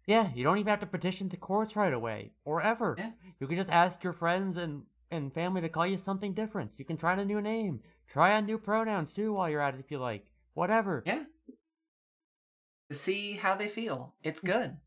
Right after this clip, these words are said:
Speaker 1: Yeah.
Speaker 2: I highly recommend.
Speaker 1: Ah.
Speaker 2: But yes, uh, Rarity's parents are going on vacation for a week.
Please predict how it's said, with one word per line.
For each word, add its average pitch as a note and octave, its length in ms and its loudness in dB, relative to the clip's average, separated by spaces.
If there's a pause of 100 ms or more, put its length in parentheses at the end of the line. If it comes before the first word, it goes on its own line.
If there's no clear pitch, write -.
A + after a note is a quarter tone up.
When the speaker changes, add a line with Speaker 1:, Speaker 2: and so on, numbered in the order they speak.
(120)
Speaker 1:
Yeah. A3 340 4
Speaker 2:
I C#3 140 4
highly E3+ 320 0
recommend. F3+ 560 -4 (560)
Speaker 1:
Ah. C#3 360 -2
Speaker 2:
But D#3 100 4
yes, A#2 300 2
uh, C#3 340 6
Rarity's A3 500 0 (380)
parents G3 640 -4
are C#3+ 580 0 (480)
going D#3 300 -2
on D3 140 2
vacation C#3 600 -4
for - 180 -8
a A2+ 80 -2
week. G#2+ 440 -6